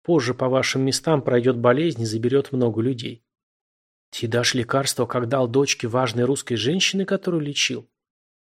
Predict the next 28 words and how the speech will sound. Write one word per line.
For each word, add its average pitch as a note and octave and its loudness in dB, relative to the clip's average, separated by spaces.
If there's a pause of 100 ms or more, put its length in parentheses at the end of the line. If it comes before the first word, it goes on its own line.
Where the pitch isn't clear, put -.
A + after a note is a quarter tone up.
(240)
"Верно. D3 2 (260)
Теперь - 0
ты G#3+ 0
понимаешь, D3+ 4
почему C3+ 0
именно B2+ 2
тебе B2+ 2
помогают C3 2
высшие A#2 -4
силы. C3 -6 (360)
Ты E3 4
умный A3 4
и F3 -2
не F3 4
жадный. A#2+ 0 (220)
Жадность C3+ 2
и B2+ 2
зависть E3+ 2
сгубила D#3 0
много G3+ 2
хороших - -2
людей". A#2 -4 (1500)
Сделав G3 2
паузу, A3+ 2
я B2+ 6
подтвердил B2 0
его B2 2
догадки. A#2+ -2